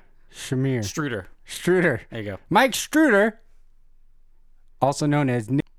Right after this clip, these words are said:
Speaker 1: Uh,
Speaker 2: Whoa, whoa, whoa. We'll have to cut that out. That, that can't go on air.
Speaker 1: It is cut out already.
Speaker 2: Okay, thank God.
Speaker 1: So now people are just saying, they're hearing me say it is
Speaker 2: But
Speaker 1: cut out
Speaker 2: we're just
Speaker 1: already.
Speaker 2: talking about the cutting out, but they don't know what they cut out.
Speaker 1: Yeah, there's something that was cut out.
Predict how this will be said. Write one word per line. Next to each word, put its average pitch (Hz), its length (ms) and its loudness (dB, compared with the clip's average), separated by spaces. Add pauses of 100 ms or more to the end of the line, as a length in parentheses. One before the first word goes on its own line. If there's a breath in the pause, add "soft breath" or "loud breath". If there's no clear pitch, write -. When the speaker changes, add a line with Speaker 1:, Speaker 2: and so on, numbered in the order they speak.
(120)
Speaker 1:
Uh, 127 380 0
Speaker 2:
Whoa, - 0 -
whoa, 120 600 2 (200)
whoa. 135 80 -8 (220)
We'll 127 100 0
have 123 120 0
to 120 60 -12
cut 107 180 -6
that 98 120 -6
out. 98 160 -8
That, 107 240 -8
that 117 140 -6
can't 110 160 -10
go 101 100 -8
on 95 120 -6
air. 190 120 4
Speaker 1:
It 185 60 4
is 185 240 2
cut 135 220 0
out 104 220 -2
already. 117 460 0
Speaker 2:
Okay, 107 260 -8
thank 104 200 -10
God. 101 80 -4
Speaker 1:
So 156 100 2
now 151 380 2
people 139 240 -4
are 127 100 -2
just 123 240 -4
saying, 127 520 -2 (300 soft breath)
they're 135 240 -2
hearing 139 240 0
me 127 120 -2
say 135 260 -2
it 139 80 0
is 190 140 4
Speaker 2:
But 143 80 0
Speaker 1:
cut 131 200 0
out 117 100 0
Speaker 2:
we're 156 80 2
just 143 140 2
Speaker 1:
already. 139 200 2
Speaker 2:
talking 139 80 -2
about 120 160 -4
the 127 80 -8
cutting 113 240 -4
out, 110 240 -6 (100)
but 120 140 -6
they 117 80 -6
don't 110 180 -8
know 110 100 -8
what 101 120 -12
they 101 80 -12
cut 98 140 -12
out. 98 200 -10
Speaker 1:
Yeah, 120 500 -2
there's 131 380 0
something 175 380 2
that 147 140 4
was 123 120 -2
cut 160 260 2
out. 131 300 2